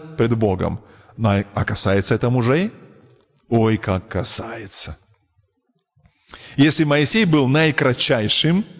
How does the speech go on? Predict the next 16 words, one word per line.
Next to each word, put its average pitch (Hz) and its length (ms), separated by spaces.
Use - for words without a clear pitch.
но 107 100
ведь 110 120
он 107 140
же 104 100
не 104 120
сестра, 143 480
не 117 200
жена, 123 440
он 107 140
же 101 140
муж, 196 440
он 113 240
же 117 100
глава 135 640
своей 120 340
семьи. 143 520